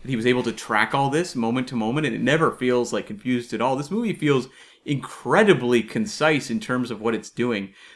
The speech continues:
There's never these moments where you feel like, "What is going on?"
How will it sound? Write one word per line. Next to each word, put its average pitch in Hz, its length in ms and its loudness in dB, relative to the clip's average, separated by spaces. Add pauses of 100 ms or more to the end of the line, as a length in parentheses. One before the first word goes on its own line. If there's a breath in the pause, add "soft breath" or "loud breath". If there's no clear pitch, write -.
There's - 180 -4
never 190 420 2
these 117 220 -2
moments 135 460 0
where 110 100 -4
you 104 100 -6
feel 120 220 -2
like, 101 200 -2
"What 110 200 -2
is 165 140 -4
going 185 360 -4
on?" 214 360 -2